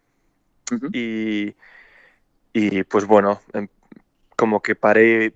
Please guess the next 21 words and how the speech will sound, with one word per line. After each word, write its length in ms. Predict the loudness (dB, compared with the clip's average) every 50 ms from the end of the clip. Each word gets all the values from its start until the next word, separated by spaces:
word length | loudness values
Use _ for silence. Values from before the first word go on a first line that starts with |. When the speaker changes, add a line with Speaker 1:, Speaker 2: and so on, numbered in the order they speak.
| _ -8
Speaker 2:
medio 360 | -2 -2 -2 0 -2 -4 -6
segundo 500 | -6 -6 -6 -6 -6 -6 -4 -2 -2 -2
simplemente 680 | -2 -4 -8 -6 -4 -4 -4 -4 -4 -6 -4 -4 -4
pa, 480 | -4 -2 -2 -2 0 -2 -2 -4 -6 -12 _ _ _ _ _ _ _ _ _ _ _ _ _ _ _ _ _ _ _ _ _ _ _ _ _ _ _ _ _ _ _ _ _ _ _ _ _ _ _ _ _ _ _ _ _ _ _ -2
pa 360 | 0 2 2 2 0 -2 -4 _ _ _ _ _ _ _ _ _ _ _ _ _ _ _
básicamente 800 | -8 -4 -4 -4 -4 -6 -8 -4 -4 -4 -4 -6 -6 -6 -6 -6
calmarme 800 | -4 -2 -2 -2 0 0 0 0 2 0 0 0 -2 -2 -2 -4 -10 -20 -20 _ _ _ _ -6
y 200 | -4 -2 -2 -2
reenfocarme, 760 | 0 0 -2 -2 -4 -8 -10 -6 -2 -2 -2 -2 -2 -4 -4
¿no? 120 | -2 -2
Al 60 | -2
final 360 | -2 -4 -4 -2 0 0 0 0
hay 80 | 0
que 120 | 0 0 0
darse 260 | 0 0 -2 -6 -12
cuenta, 340 | -8 -8 -8 -6 -6 -8 -8
tenía 360 | -8 -6 -4 -2 -2 -2 -2
cinco 360 | -4 -6 -10 -8 -6 -6 -4
golpes 300 | -2 -2 -2 -2 -4 -4
de 80 | -4 -4
ventaja 640 | -4 -2 -2 -2 -2 -2 -2 0 0 0 -2 -4